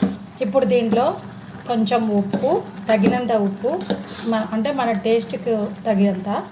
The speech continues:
అలానే కొంచెం నెయ్యి వేసుకుంటే మనకి ఇంకా బాగా ఉంటుంది టేస్ట్. ఇప్పుడు రాగి పిండి మనం దీంట్లో కలుపుకోవాలి.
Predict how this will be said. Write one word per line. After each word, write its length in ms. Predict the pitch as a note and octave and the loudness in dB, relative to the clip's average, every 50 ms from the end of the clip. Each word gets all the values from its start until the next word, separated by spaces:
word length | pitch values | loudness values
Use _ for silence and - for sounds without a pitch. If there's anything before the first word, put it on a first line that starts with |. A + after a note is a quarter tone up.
| - - - - - - - - - - - - - - - | -16 -10 -10 -10 -10 -10 -16 -18 -18 -20 -20 -20 -18 -12 -2
అలానే 300 | - A3 A3 A3 A3 B3 | 2 4 6 6 4 4
కొంచెం 600 | C4+ - - D4 C4 C#4 D4 - - D4+ C4 A#3 A3+ | 2 0 -2 -2 -2 -2 -4 -2 -4 -2 -2 0 0
నెయ్యి 220 | A3 G#3+ A3 B3 | 0 0 0 0
వేసుకుంటే 600 | B3+ A#3+ A#3 A3+ G3 - - - G#3 G#3 G3+ B3 C#4 | 2 4 4 4 2 0 -4 -2 0 0 0 0 0
మనకి 340 | D4 C#4+ A3+ A3 G3+ - | -2 -4 -4 -4 -4 -2
ఇంకా 280 | G3 G#3 G3+ - G#3 G#3 | -2 0 0 2 2 4
బాగా 400 | G3+ G3+ G3 F#3+ F#3+ G3+ G#3+ G#3+ | 4 4 4 4 4 4 2 2
ఉంటుంది 420 | G#3 G3+ G3 F#3+ F#3+ F#3 F#3+ G3+ | 2 2 2 2 2 0 0 -2
టేస్ట్. 480 | G3+ - G#3+ G3 G3 F#3+ - - - G3+ A#3+ - - - - - - - - - - - - - - - - - - - - - - - - - | -4 -2 0 2 2 2 2 0 -4 -4 -6 -6 -10 -14 -18 -18 -18 -18 -18 -20 -20 -20 -20 -20 -20 -20 -20 -20 -20 -20 -20 -20 -20 -12 -10 -10
ఇప్పుడు 220 | G3 F#3+ C4 B3+ | -4 0 0 2
రాగి 340 | A#3+ A#3+ A#3 A#3 A#3 G#3+ A#3+ | 4 4 4 4 4 2 0
పిండి 320 | G3 C4+ A#3+ A#3 A3 A3 | 0 0 0 0 0 0
మనం 320 | A3 A3 G#3 G3+ G3+ F#3+ F#3+ | 0 2 2 4 4 4 4
దీంట్లో 340 | G3 G3 F#3+ G3 - - - - - - - - - - | 4 4 4 2 0 -2 -2 -8 -14 -16 -18 -16 -4 0
కలుపుకోవాలి. 680 | A#3+ A3+ G3+ - - - - G#3 G3 F#3 F3+ F3+ F#3+ | 0 0 0 -2 -8 -6 -2 0 0 0 0 -2 -6